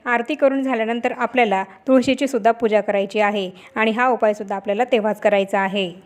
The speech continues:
आणि हा उपाय करण्यासाठी भलेही तुम्ही उपास केला असेल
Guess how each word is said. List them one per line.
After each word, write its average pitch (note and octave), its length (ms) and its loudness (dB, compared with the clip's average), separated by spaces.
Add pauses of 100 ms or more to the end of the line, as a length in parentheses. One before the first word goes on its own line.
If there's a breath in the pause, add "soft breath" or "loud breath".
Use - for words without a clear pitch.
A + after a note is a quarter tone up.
(160)
आणि C#4 160 2
हा C#4+ 160 2
उपाय D#4+ 240 2
करण्यासाठी C#4+ 560 -2
भलेही C4 400 0
तुम्ही B3+ 200 0
उपास A#3 300 -2
केला A#3 240 0
असेल B3 260 -2